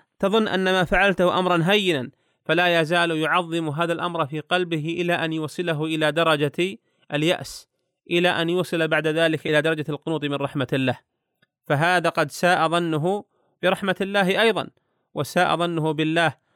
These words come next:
فإن الله يغفر الذنوب كلها حتى الشرك به سبحانه.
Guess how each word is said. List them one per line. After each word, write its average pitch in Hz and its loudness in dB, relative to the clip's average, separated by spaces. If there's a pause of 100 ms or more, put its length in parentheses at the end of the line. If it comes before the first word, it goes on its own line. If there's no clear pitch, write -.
(120)
فإن 165 -2
الله 160 0
يغفر 160 -2
الذنوب 160 -6
كلها 180 -2 (400)
حتى - -6
الشرك 170 -6
به 151 -4
سبحانه. 123 -4